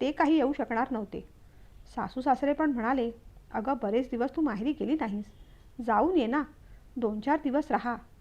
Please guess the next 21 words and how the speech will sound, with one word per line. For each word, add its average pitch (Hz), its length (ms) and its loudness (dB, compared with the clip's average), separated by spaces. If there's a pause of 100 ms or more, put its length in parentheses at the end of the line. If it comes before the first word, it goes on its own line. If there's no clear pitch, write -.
(400)
तुला 240 200 4
आणि 294 200 4
अक्षतलाही 269 480 0
चेंज 339 400 2
होईल." 269 240 4 (1120)
"अगदी 254 340 2
चार 233 300 4
दिवस 320 300 2
नको, - 260 -2 (380)
पण 349 180 2
दोन 262 240 4
दिवस 277 300 0
जाऊया," 208 340 2 (500)
असा 403 240 8
विचार 320 340 4
करून 262 220 -2
तिने 302 200 2
बॅग 254 280 2 (100)
भरायला 262 300 4
घेतली 262 440 -2 (100)
आणि 330 140 4